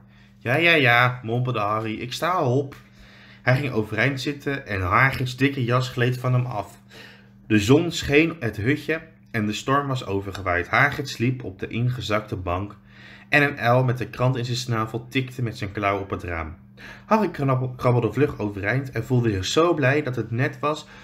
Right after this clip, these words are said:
alsof er een grote ballon werd opgeblazen in zijn binnenste. Hij wrikte het raam open en de uil klapwiekte naar binnen en liet de krant op Hagrid vallen, die niet wakker werd. De uil landde fladderend op de vloer en ging Hagrid jas te lijf.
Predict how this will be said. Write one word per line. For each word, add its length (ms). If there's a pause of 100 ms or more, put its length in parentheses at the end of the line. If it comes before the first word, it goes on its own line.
(140)
alsof 260
er 100
een 100
grote 400
ballon 260
werd 140
opgeblazen 720
in 80
zijn 120
binnenste. 360 (1040)
Hij 280
wrikte 320
het 160
raam 300
open 420 (260)
en 120
de 140
uil 180
klapwiekte 600
naar 140
binnen 340
en 100
liet 160
de 80
krant 300
op 80
Hagrid 380
vallen, 300 (380)
die 200
niet 180
wakker 300
werd. 300 (360)
De 160
uil 200
landde 400
fladderend 480
op 160
de 80
vloer 480
en 120
ging 200
Hagrid 380
jas 260
te 60
lijf. 260